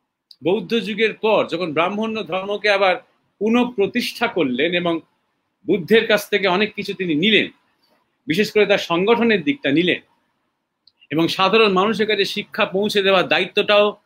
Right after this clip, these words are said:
অন্যভাবে তিনি নিলেন। বেদান্তের ভাষ্য রচনা হতে আরম্ভ করল, দশ নামী সন্ন্যাস প্রথা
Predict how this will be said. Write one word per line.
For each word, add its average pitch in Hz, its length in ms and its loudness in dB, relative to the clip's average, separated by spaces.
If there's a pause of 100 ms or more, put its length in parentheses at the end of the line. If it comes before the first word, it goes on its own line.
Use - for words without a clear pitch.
(260)
অন্যভাবে 190 400 0
তিনি 185 160 0
নিলেন। 170 320 -2
বেদান্তের 180 480 -2
ভাষ্য 185 260 -6
রচনা 185 300 -2
হতে 175 180 -6
আরম্ভ 151 300 -4
করল, 104 200 -14 (880)
দশ 175 300 0
নামী 196 180 0
সন্ন্যাস 190 520 -2
প্রথা 180 460 -2